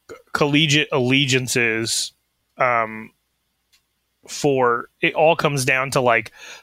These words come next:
the hope that e-, every once in a great while, if you're a Georgia Tech fan or a Colorado State fan or a Cincinnati fan,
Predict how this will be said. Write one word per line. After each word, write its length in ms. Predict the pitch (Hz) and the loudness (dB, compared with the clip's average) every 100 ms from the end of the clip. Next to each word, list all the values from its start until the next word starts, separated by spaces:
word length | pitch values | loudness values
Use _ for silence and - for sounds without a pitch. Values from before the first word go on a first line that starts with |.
| _ | _
the 120 | 135 | 0
hope 320 | 127 160 147 113 _ | 2 2 2 -4 _
that 280 | 127 120 113 _ _ _ _ _ _ - | 2 2 0 _ _ _ _ _ _ -8
e-, 60 | 139 _ - | -8 _ -4
every 320 | 151 156 165 | -2 0 0
once 400 | 151 143 143 139 | 2 2 0 0
in 80 | 143 | 0
a 80 | 120 | 0
great 340 | 120 131 117 | 0 0 0
while, 580 | 127 170 160 117 107 117 _ - - - - | 2 4 4 2 -2 -4 _ -20 -20 -20 -4
if 200 | 135 117 | -2 2
you're 180 | 123 123 | 2 2
a 80 | 120 | 0
Georgia 480 | 113 123 117 120 | 0 0 0 -2
Tech 400 | 104 - 143 123 | -2 0 0 -2
fan 500 | - 135 110 110 123 135 | -2 -2 0 -2 -8 -6
or 160 | 123 120 | 0 0
a 80 | |
Colorado 560 | 110 139 127 120 113 117 | 2 2 4 4 2 2
State 440 | 113 - 135 131 | 0 0 0 -2
fan 460 | - 120 107 104 123 _ | -2 -2 -2 -6 -12 _
or 160 | 123 120 | -2 0
a 40 | |
Cincinnati 720 | - 156 135 131 127 147 147 117 | 2 0 0 0 2 2 0 -2
fan, 500 | 127 117 107 107 | -2 0 0 -4